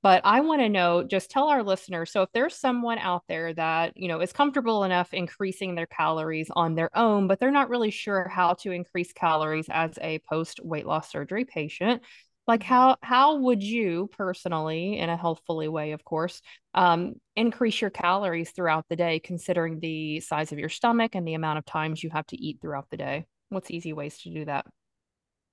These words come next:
Speaker 2: Yeah, I think this is a great question. And I think this took for me to realize that bariatric meal prep becomes a different kind of lifestyle that we have to adjust to in a different way than the average person. So I thought something that really resonated with me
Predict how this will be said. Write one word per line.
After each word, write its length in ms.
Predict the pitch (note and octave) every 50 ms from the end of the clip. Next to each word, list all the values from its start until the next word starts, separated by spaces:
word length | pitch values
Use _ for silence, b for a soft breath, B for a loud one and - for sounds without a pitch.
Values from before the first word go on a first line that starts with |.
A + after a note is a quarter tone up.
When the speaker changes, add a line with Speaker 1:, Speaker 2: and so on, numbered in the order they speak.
| _ -
Speaker 2:
Yeah, 300 | A3+ A#3 B3+ A#3 G3 D3+
I 120 | A2 G#3+
think 180 | G#3+ A#3 A#3+ -
this 160 | C4+ - -
is 140 | D#4 - D4+
a 20 |
great 240 | B3 A#3+ A3 G#3+ -
question. 460 | - G#3+ G3 F#3 - - G3 F#3 F#3
And 120 | F#3 F3+
I 120 | F#3 F#3 G3
think 240 | F#3+ A3+ A#3+ A#3+ -
this 200 | C4 B3 A#3+ -
took 180 | - A#3+ A3 - _
for 120 | - A3 G#3
me 280 | G3 F#3+ F#3+ F#3+ F#3+
to 160 | F#3 - G#3
realize 680 | F#3 F3+ F3 E3+ E3+ E3+ E3+ F3 F#3+ G3+ A3 A#3 A3 - -
that 520 | G3+ F3+ E3+ E3+ E3+ E3 - - - - - _ _ _ _ _ _ _ _ _ _ _ _ _ _ _ _ _
bariatric 600 | A3+ A3 A3+ B3 B3+ B3 A3+ A#3+ A#3+ C4 B3 B3
meal 220 | - G#3+ G#3 G#3 G#3
prep 240 | - A3 G#3 G3
becomes 280 | - A3 G3+ G#3 G3+ G3
a 60 | G3+
different 300 | F#3 F#3+ F#3 G3 G3 F#3+
kind 180 | G3 F#3+ F#3 F#3
of 80 | F3+
lifestyle 760 | F#3+ F3 E3 E3 E3 - - - F#3+ D#3+ E3 E3+ E3+ E3+ F3+ F3+
that 220 | F3+ E3+ E3 -
we 180 | F#3+ F#3+ F#3 F#3
have 220 | F3+ F3 F3 -
to 120 | - F#3 F3
adjust 400 | E3+ E3+ E3+ D#3+ E3 - - -
to 280 | - F#3 E3+ E3+ E3+ E3+
in 280 | - - F3+ F3+ E3+ -
a 80 | - G3
different 340 | F#3 C4+ C#4 - C4 G3+ C#3
way 300 | G3+ F#3+ F3+ F#3 F3+ F3
than 260 | - F3+ E3+ E3+ E3+
the 120 | F3 F3 -
average 340 | F3 E3+ E3+ F3 F3 -
person. 500 | - F#3 E3+ E3 - - G#2+ - - G#3+
So 420 | G#3 - - F#3+ F3+ F3+ F3+ F3+ F3+ b b b b b b b b -
I 200 | F3 G3 G#3 A#3+
thought 320 | - C4 B3 A#3 - -
something 200 | B3+ C4 C#4 D4
that 120 | C#4+ B3
really 180 | G3 A3+ A3+ A3
resonated 440 | G3 F#3+ F#3+ F#3+ G3+ G3+ G3 G3 F#3+
with 140 | F#3+ F#3 F#3
me 260 | F#3 F#3 F#3+ F#3